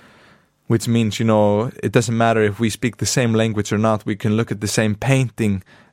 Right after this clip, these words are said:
and both extract some form of meaning from that. And there maybe also comes the saying of, "I see what you mean."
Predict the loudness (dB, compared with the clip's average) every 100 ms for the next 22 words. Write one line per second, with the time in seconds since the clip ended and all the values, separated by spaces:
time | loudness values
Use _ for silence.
0 | -2 0 2 2 0 -2 -8 _ _ -2
1 | 4 6 4 -4 -20 _ _ _ _ -4
2 | -2 -4 0 2 2 -2 -14 -20 -20 _
3 | _ -2 -2 0 0 0 -2 -4 -2 0
4 | 0 -2 -4 -12 _ _ -4 0 0 -2
5 | -6 -12 _ -20 _ _ -4 -2 -2 -8
6 | _ _ _ _ _ _ _ 0 2 4
7 | 2 2 4 2 0 -6 -2 -2 -2 -2
8 | 0 2 2 0 -4 -12 _ -2 0 2
9 | 0 -4 -4 -2 -2 -2 -2 0 2 2
10 | 0 0 0 2 0 0 -2